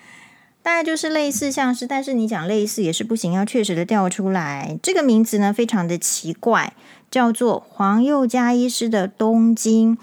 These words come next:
非爱情故事》。呃，现在很感谢哦，经过我们的这个，呃，拉票，已经有一千五百二十位订阅者，里面呢有五十一部影片都是黄医师自己制作，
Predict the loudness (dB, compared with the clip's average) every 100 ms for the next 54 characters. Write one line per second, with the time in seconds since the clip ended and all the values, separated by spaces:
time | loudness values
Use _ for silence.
0 | -8 _ -16 -4 2 4 4 0 0 0
1 | 0 -2 -2 -2 0 0 0 -2 -2 -2
2 | -4 -12 -20 -20 _ -4 0 2 2 0
3 | 0 2 2 2 2 2 2 2 4 4
4 | 2 0 0 0 0 0 0 -2 -2 -4
5 | -2 0 0 -2 -6 -14 _ -8 -6 -2
6 | -2 -2 -2 0 0 -2 -4 0 2 2
7 | -2 -10 _ -6 -4 0 0 0 0 0
8 | 0 -2 0 0 2 0 0 2 2 0
9 | -6 _ _ -4 2 4 4 2 2 -2
10 | -4 -6 -14 _ 0 2 2 2 2 0
11 | 0 -2 -2 -2 -2 0 0 -2 -4 _
12 | -4 -2 -2 -2 -2 0 0 -2 -2 -2
13 | -2 0 2 2 0 -2 -2 -4 -6 -4
14 | -2 -2 -2 -2